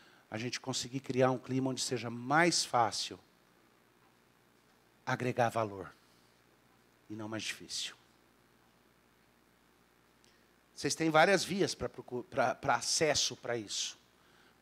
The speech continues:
Parte até aqui no curso, vocês vão fazer perguntas, eu vou sentir alguma coisa sobre o clima. E aí eu peço que vocês sejam bem honestos nas perguntas. Tem até um lado que é o olhar, é falar com vocês. Qualquer palestrante experiente sabe ler um pouquinho o que tá, o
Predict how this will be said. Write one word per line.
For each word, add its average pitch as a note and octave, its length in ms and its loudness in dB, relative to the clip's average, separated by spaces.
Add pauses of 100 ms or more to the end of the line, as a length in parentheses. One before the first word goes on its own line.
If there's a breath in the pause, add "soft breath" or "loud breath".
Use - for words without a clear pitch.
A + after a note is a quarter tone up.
(140)
Parte C#3+ 260 4
até C4 200 6
aqui C4 160 4
no E4+ 100 6
curso, A3+ 240 4
vocês D3 160 2
vão F#3+ 80 8
fazer G#3+ 240 4
perguntas, A3+ 480 0
eu C#3 80 -4
vou C#3 80 0
sentir F3 300 0
alguma E3+ 200 -2
coisa A2+ 280 -8
sobre A2+ 240 -10
o - 20 -18
clima. A2 260 -16
E C3+ 80 0
aí D3 140 4
eu F3 100 4
peço E3 400 2
que - 80 -6
vocês F#3 160 -2
sejam F3 240 2
bem E3 140 0
honestos F3+ 420 -2
nas F3 140 -6
perguntas. B3 580 -4 (920 soft breath)
Tem E3+ 140 8
até E3+ 200 4
um C4 160 6
lado G3+ 440 8
que - 180 2
é G3 40 10
o G#3 60 10
olhar, C4+ 400 8
é A3+ 60 8
falar E3+ 320 6
com F#3+ 140 -4
vocês. A3+ 600 2 (320 soft breath)
Qualquer - 260 -4
palestrante D#3 480 -2
experiente C#3 460 -2
sabe F3 240 2
ler D#3+ 160 2
um D3 80 4
pouquinho D#3+ 400 0
o E3 40 -2
que - 80 -18
tá, F3 180 2
o F3 100 -10